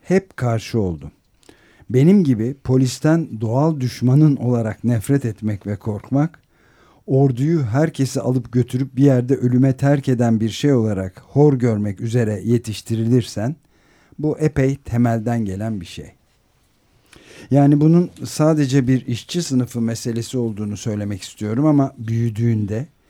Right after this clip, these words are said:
bir aile kurup sistem tarafından yutulduğunda bu aşınmaya başlıyor.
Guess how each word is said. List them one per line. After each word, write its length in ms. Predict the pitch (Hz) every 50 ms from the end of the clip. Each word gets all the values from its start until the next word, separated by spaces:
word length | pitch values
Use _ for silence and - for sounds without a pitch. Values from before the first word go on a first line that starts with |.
| _ _ _ _ _ -
bir 220 | 117 127 131 120 -
aile 520 | 120 117 123 123 120 123 127 131 156 156
kurup 260 | - - 123 117 113 - - _ _ _ _ _ _ _
sistem 560 | - - - 120 110 - - - 156 160 156
tarafından 600 | 139 - 131 117 113 - - 107 104 104 101 98 101
yutulduğunda 920 | 110 117 117 - - 120 120 113 98 110 113 110 107 101 101 117 131 143 139 _ _ _ _ _
bu 200 | - 147 180 143
aşınmaya 600 | 131 127 - - 131 127 123 123 120 120 120 107
başlıyor. 640 | 98 98 87 - - - 101 85 78 69 - -